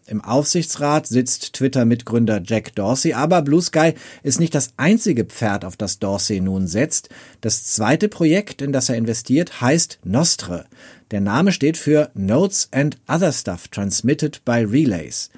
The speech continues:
Notizen und anderer Kram, der über Relays verbreitet wird. Und Relays, das sind wieder dezentrale Server,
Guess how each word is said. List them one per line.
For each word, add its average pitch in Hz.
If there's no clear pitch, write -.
Notizen 127
und 107
anderer 135
Kram, 113
der 113
über 123
Relays 107
verbreitet 92
wird. 113
Und 107
Relays, 175
das 139
sind 131
wieder 139
dezentrale 123
Server, 131